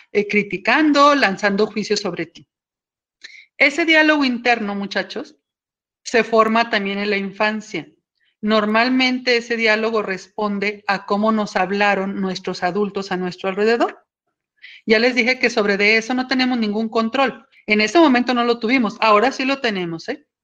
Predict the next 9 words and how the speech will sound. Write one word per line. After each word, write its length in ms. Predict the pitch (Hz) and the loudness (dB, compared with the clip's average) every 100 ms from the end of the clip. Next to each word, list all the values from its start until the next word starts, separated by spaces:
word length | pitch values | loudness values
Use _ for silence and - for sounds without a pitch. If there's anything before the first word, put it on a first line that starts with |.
| _ _ _ - - - | _ _ _ -20 -20 -4
Creo 260 | 285 311 349 | 2 2 2
que 80 | |
es 60 | 370 | 0
muy 200 | 330 320 | 2 4
importante 540 | 330 302 - 240 240 | 4 0 0 -2 0
analizar 680 | 262 240 202 180 - 220 - - _ _ | 0 0 -4 -6 0 0 0 -18 _ _
cómo 240 | - 233 254 | 0 2 2
nos 220 | 233 220 | -2 -2
hablamos. 680 | 190 196 180 165 156 - | -4 -2 -4 -4 -12 -20